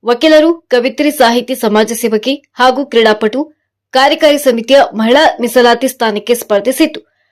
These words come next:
ತಮ್ಮ ಅತ್ಯಮೂಲ್ಯವಾದ ಮತವನ್ನ ನೀಡಿ ಬಹುಮತದಿಂದ ಆರಿಸಿ ತಂದು ಸಂಘದ ಸೇವೆ ಮಾಡಲು ಅವಕಾಶ ಮಾಡಿಕೊಡಬೇಕಾಗಿ ವಿನಂತಿಸಿಕೊಂಡಿದ್ದಾರೆ.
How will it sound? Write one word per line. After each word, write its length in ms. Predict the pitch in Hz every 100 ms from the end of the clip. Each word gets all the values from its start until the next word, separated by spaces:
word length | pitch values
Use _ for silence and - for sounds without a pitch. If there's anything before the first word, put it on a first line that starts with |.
| _ _ _ -
ತಮ್ಮ 200 | 285 311
ಅತ್ಯಮೂಲ್ಯವಾದ 680 | 277 285 311 302 285 262 254
ಮತವನ್ನ 380 | 254 226 240 240 233
ನೀಡಿ 240 | 214 247
ಬಹುಮತದಿಂದ 680 | 220 226 254 269 247 254 254
ಆರಿಸಿ 360 | 208 214 214
ತಂದು 400 | 208 269 214 208 - _
ಸಂಘದ 360 | - 277 302 320
ಸೇವೆ 320 | 320 285 247 262
ಮಾಡಲು 600 | 220 214 233 285 _ _
ಅವಕಾಶ 440 | 214 240 302 320 311
ಮಾಡಿಕೊಡಬೇಕಾಗಿ 840 | 254 233 220 214 214 220 208 247
ವಿನಂತಿಸಿಕೊಂಡಿದ್ದಾರೆ. 920 | 214 196 - 226 202 202 202 - -